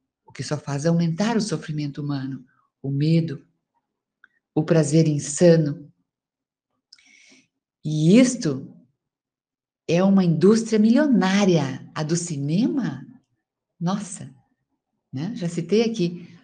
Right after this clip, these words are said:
Los Angeles significa os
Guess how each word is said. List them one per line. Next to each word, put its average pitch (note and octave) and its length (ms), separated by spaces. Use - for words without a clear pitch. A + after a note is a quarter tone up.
Los F3 540
Angeles F#3 880
significa D3+ 640
os D#3 360